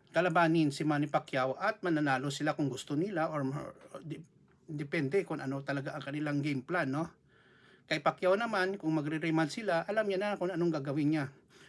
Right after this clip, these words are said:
Kung close fight talaga, puntos lang, most likely, draw or unanimous decision. Pero dapat, kung gusto mo ma-convince ang mga judges, dapat i-knock out mo ang kalaban mo.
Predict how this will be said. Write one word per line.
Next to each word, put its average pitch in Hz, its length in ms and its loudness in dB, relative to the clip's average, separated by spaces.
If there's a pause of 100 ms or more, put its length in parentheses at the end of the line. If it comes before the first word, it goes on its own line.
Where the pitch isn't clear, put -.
(300)
Kung 165 240 4
close 247 300 2
fight 214 260 0
talaga, 185 560 2
puntos 185 480 0
lang, 156 160 0
most 175 240 -2
likely, 156 540 0 (1000)
draw 185 340 2 (320)
or 151 240 0 (1040)
unanimous 160 680 2
decision. 175 540 -4 (600)
Pero 196 240 0
dapat, 190 400 2
kung 185 160 0
gusto 185 240 -2
mo 190 160 2
ma-convince 180 640 2
ang 175 160 -2
mga 170 240 0
judges, 160 480 0
dapat 165 400 -2
i-knock 170 320 0
out 160 160 -4
mo 156 160 2
ang 156 80 -4
kalaban 139 400 -2
mo. 139 160 -2